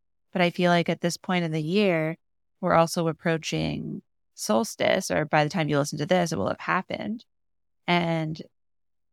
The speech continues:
now we're in the downward, you know, we, as Emily talks about in the Cancer season episode,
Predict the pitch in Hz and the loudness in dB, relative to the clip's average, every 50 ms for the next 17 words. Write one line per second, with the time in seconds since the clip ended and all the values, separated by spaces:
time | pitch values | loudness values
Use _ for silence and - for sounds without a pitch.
0 | _ _ - 175 180 185 190 196 196 190 185 185 185 185 185 185 180 190 185 - | _ _ -4 0 2 4 4 4 4 6 4 4 4 2 2 0 -2 -2 0 0
1 | 175 160 180 180 170 170 180 180 180 170 156 156 151 151 - 160 156 160 165 170 | 0 2 2 2 2 2 2 0 0 0 0 0 0 0 -2 -2 0 0 2 0
2 | 170 - - 165 160 156 156 156 156 - - 165 170 165 156 165 170 165 175 170 | 0 0 -2 0 0 2 2 0 0 0 0 0 0 0 0 -2 -2 -2 -2 -4
3 | 165 - 165 160 160 - - 175 170 165 170 160 156 - 156 - 196 202 196 - | -4 -4 -4 -4 -4 -4 -6 -4 -4 -4 -4 -4 -6 -8 -8 -8 -8 -8 -8 -8
4 | 196 185 - - 160 151 151 160 147 151 151 - - 151 - - 156 156 160 170 | -12 -12 -8 -6 -6 -6 -6 -6 -6 -6 -6 -8 -8 -8 -6 -4 -2 -2 -2 -2
5 | 180 | -2